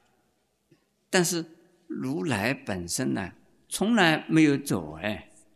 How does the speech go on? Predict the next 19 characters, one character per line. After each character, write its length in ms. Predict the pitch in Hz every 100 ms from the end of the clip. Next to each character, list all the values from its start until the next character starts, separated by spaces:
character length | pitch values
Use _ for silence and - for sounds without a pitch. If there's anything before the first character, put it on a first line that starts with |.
| _ _ _ -
只 120 | -
是 200 | 196 190
说 720 | 170 185 175 175 175 - - _
我 120 | -
们 160 | 143 165
没 300 | 170 175 214
有 220 | 190 151
亲 340 | 151 - 247 247
证 220 | 233 160
法 180 | 104 98
身 180 | 165
的 120 | 180 151
时 120 | 151
候 360 | 151 156 151
没 160 | 165 208
有 60 | 208
见 180 | 262 240
到 140 | 143
他， 180 | 113